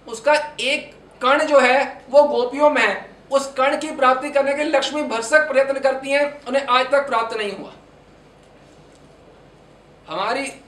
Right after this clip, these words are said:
ठाक-, ठाकुरानी के सामने हजारों लक्ष्मियां,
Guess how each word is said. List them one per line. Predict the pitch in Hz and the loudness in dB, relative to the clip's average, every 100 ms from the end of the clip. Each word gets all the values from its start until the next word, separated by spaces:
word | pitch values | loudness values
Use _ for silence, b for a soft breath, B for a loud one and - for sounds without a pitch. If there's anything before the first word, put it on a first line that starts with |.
| - - | -20 -10
ठाक-, | 208 208 - 240 - | -8 -8 -16 -16 -10
ठाकुरानी | 247 220 254 262 262 | -8 -4 -4 -4 2
के | 269 | 2
सामने | 254 240 269 | 2 -2 0
हजारों | 226 214 226 269 | 0 0 2 2
लक्ष्मियां, | 269 262 - 247 269 | 2 -2 -4 -4 -2